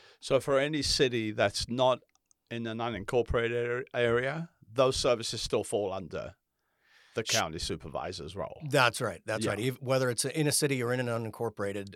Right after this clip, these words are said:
Speaker 2: uh, all of the, the mental health and, and, uh,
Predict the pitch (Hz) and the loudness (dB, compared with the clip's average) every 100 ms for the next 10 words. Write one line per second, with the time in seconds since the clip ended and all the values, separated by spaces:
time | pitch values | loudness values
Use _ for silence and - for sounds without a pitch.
0 | - 98 95 110 120 107 107 95 - 101 | -10 -8 -6 -2 -2 -2 -6 -8 -12 -10
1 | 95 92 107 113 110 110 101 - 92 92 | -8 -8 -8 -8 -8 -4 -6 -6 -12 -14
2 | 98 92 90 - 95 85 | -14 -14 -16 -18 -16 -16